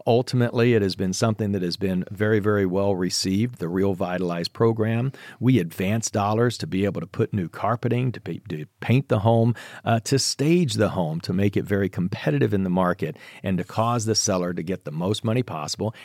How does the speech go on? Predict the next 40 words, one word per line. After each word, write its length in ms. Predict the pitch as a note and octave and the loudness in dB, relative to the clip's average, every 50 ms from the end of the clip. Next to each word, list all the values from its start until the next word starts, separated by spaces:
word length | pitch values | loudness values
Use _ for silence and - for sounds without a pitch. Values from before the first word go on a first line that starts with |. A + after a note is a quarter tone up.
| - - | -14 -2
and 220 | - A#2 A#2 A2 G2+ | 0 2 2 4 4
they 180 | A2+ D#3+ F3 | 4 4 4
only 260 | C#3+ B2+ B2+ A2+ G#2+ G#2+ | 4 2 2 2 2 0
pay 240 | - - A#2 A2+ G#2+ | 0 0 0 2 2
it 140 | - - - | 0 0 -2
back 380 | C#3 D3+ C3+ G#2 G2 G2 - _ _ - | -2 0 0 -2 -4 -6 -10 _ _ -6
at 260 | G2+ G#2+ A2 - - _ _ - | -4 -4 -4 -6 -8 _ _ -8
close 400 | - - G#2+ G2+ G#2+ G#2 G2 - | -2 0 2 4 2 2 0 -2
of 280 | - - F#2 F#2 - - - | -4 -4 -6 -6 -8 -10 -4
escrow. 500 | - G2 F2+ - - - E2 D#2 D2+ D#2 | -2 -2 -2 -2 -4 -6 -8 -8 -8 -8
So 240 | - - - G#2 F#2+ | -8 -2 0 2 2
it 60 | G2 A2 | 4 2
has 120 | G#2+ F2+ | 2 0
been 160 | - A2 G#2+ F#2+ | 2 0 0 0
a 60 | F2 | 0
fabulous 540 | - - A#2+ A#2+ B2 B2+ A2+ F#2+ F#2 F#2+ - | -2 -2 -2 0 0 0 0 0 -2 -2 -4
tool. 280 | - - D#3+ A2+ F#2+ - - - - - | 0 2 2 2 2 0 -6 -12 -4 2
And 100 | E3 F#3 | 2 2
it's 160 | - - D#3+ | 2 2 2
not 240 | E3+ G3 G#3 G#3 - | 2 2 2 2 2
just 280 | - G3 D#3+ - - | 2 2 2 2 0
for 100 | - A2+ | -4 -4
fixer-uppers. 800 | G2 - A#2+ G2 - - - F#2 F2 E2 D#2 - D#2+ - - - - - _ - - | 0 2 0 0 0 0 -4 -2 -2 -2 -4 -6 -10 -10 -10 -12 -12 -14 _ -6 -2
There 220 | A#2+ C3 C#3+ C3+ | 0 0 2 2
are 140 | A#2 G#2+ G2+ | 2 2 0
homes 560 | - - - F3+ D#3+ A2 F#2 F2 F#2 F#2+ G2 | -2 0 2 2 4 4 2 2 0 -2 -2
that 300 | - F#2 G#2+ G#2 - - | 0 0 0 0 0 0
need 540 | A2+ G#2 G2+ B2+ F3 G3+ E3+ G2+ G2 G#2+ - - - - - | -2 0 0 2 2 2 2 2 0 0 -4 -10 -20 -12 -4
to 100 | - A2+ | -4 -2
have 300 | G#2 - A#2 A#2 G#2+ F#2+ - | 0 0 0 0 0 0 0
a 80 | G#2+ G#2 | 0 2
little 640 | G#2+ A#2 B2 D#3+ G#3 A3+ A#3+ C4+ C4+ C4 A#3+ A3+ | 2 2 2 2 0 2 2 4 4 4 4 4
bit 200 | G3 F#3+ F#3 E3+ | 4 4 4 4
of 120 | D#3 C3 - | 4 0 0
tweaking 500 | - - E3 E3 E3 - - A2+ A2 G#2+ | -4 0 2 2 2 4 2 0 0 0
to 120 | - A2 | -2 -2
compete 580 | - - G#2 G#2+ G#2 - - F#3+ F3 B2 - - - | -2 0 -2 -2 -2 0 0 2 2 2 0 0 -2
against 420 | A2+ G#2+ A2 A#2+ A#2 A#2 - - - | -2 2 2 2 2 2 -2 -4 -4
the 80 | F#2 | -2
models 720 | F2 F2+ F2 F2 E2+ E2+ F2 G#2+ C#3 E3 F3+ F#3+ F3 - | 0 0 0 0 0 0 2 2 2 4 2 2 0 -2